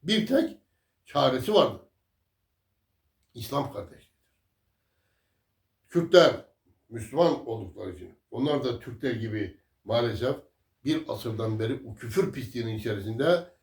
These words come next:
Kemalizm, e, pisliğinin içerisinde ne yapmışlardır? E, kimliklerini unutmuşlardır. Üzerlerinde toz toprak vardır. O toz toprak silinecek.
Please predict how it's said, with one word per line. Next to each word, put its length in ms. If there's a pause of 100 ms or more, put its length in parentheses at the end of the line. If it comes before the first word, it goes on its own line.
(260)
Kemalizm, 540 (580)
e, 400
pisliğinin 500
içerisinde 840 (280)
ne 80
yapmışlardır? 680 (440)
E, 140
kimliklerini 540
unutmuşlardır. 800 (1040)
Üzerlerinde 640
toz 220
toprak 360
vardır. 380
O 180
toz 240
toprak 340
silinecek. 540